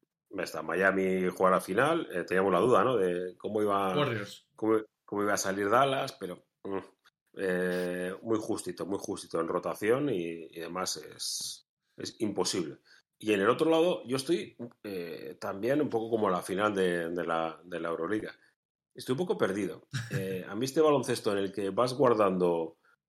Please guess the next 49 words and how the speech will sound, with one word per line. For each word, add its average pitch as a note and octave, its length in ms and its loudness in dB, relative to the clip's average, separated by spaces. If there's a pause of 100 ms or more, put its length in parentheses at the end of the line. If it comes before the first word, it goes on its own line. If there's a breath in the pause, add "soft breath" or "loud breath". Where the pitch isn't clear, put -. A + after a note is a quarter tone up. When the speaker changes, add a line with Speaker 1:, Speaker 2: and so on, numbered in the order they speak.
(120)
Speaker 1:
jugadores A2 680 6
dependiendo G#2 680 0
de A2+ 100 6
cómo G#2 200 0
van F#2+ 140 0
tus F2 140 -2
resultados A2 640 -2
no A2+ 100 2
me G#2+ 80 2
gusta. - 400 -10 (540 loud breath)
Y, F#2+ 580 -2
y F#2+ 160 -6
creo A#2 160 0
que A#2+ 80 2
es A#2 100 2
algo A#2+ 300 2
que F#2+ 340 -2
igual G2 440 0
le A#2 60 4
explota A2 380 0
en G#2 80 4
la F#2+ 120 0
cabeza G#2+ 500 -4 (540)
a, F#2 500 -2
mm, E2+ 720 -8 (1040)
Speaker 2:
Está E3 220 -8
siendo F#3+ 240 2
Speaker 1:
no F3+ 60 8
a - 40 8
Speaker 2:
una A#2+ 140 4
Speaker 1:
Boston. - 180 2
Speaker 2:
serie D3 140 4
muy B2+ 80 -2
rara. G#2+ 300 -8
Está C3+ 180 -6
siendo D3+ 200 -4
una C3+ 60 0
eliminatoria B2+ 440 -2
Speaker 1:
Sí. - 60 -4
Speaker 2:
muy C3 80 -6
rara. F#3 380 -2
Para, A2 640 -6
para A2+ 140 -6
los A2+ 100 -8
que - 60 -12
están C#3+ 160 -6
un C#3 60 -4
poco C#3 200 -2
perdidos, C3 480 -2